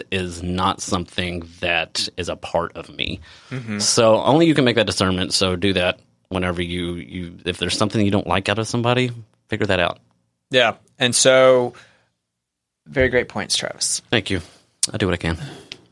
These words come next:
Speaker 1: I'm getting patted.
Speaker 2: Pat yourself on the back. Um, the next point that it brought up for me was s-, an area of my life I've already looked at and am moving away from. Sometimes things that we see that we don't like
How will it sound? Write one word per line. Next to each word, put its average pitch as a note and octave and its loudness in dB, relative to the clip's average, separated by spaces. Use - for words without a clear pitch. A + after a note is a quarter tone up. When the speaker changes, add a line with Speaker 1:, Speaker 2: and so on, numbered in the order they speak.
Speaker 1:
I'm G2 -4
getting F2 -4
patted. - -6
Speaker 2:
Pat D#3 0
yourself - 0
on B2+ -2
the A#2 -10
back. - -8
Um, C#3 2
the D3 0
next F#3 2
point E3+ 0
that C#3+ 2
it C3 2
brought B2 4
up A#2+ -2
for A#2+ -8
me C3 -2
was A2+ 2
s-, - -4
an B2 0
area C3+ 2
of B2+ 0
my B2 2
life B2 2
I've B2+ -4
already A#2+ -4
looked B2+ -4
at A2 2
and A#2+ -4
am A2+ -6
moving A#2+ -6
away A#2 0
from. F#2 -6
Sometimes C3 0
things B2 -6
that A2+ -4
we A#2 -8
see A#2 0
that A2 -2
we A#2 -8
don't A#2 -2
like A2 2